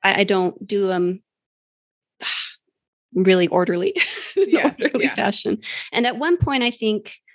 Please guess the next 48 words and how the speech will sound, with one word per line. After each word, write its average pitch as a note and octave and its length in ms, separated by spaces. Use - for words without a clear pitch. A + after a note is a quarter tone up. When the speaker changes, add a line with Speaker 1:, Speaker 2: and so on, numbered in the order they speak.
Speaker 1:
for A#3 200
me, A#3+ 580
I G#3 80
reach A#3 220
a D#4 40
point A3+ 300
with A#3 160
the C4+ 60
manuscript G3+ 840
where F#3 480
I've F3+ 280
fin-, B3 200
it's F#3+ 180
all A3+ 300
done. G3 580
It's, - 280
the F#3 260
end G3+ 200
is G3 140
written F#3+ 200
at F#3 100
the F#3 80
bottom, F3 400
and F#3 140
I G#3+ 160
don't B3 260
know G3+ 140
what F#3+ 200
else F3 200
to - 120
do E3+ 160
with - 180
it. - 120
Maybe C#4 320
I C4+ 120
think, A#3 400
"You C4+ 100
know D#4 160
what? D#4 380
There A3+ 160
could A#3 200
be C4 120
something A3 360
wrong F#3+ 240
here, F#3 360
but F#3+ 140
I'm B3+ 180
stuck. - 460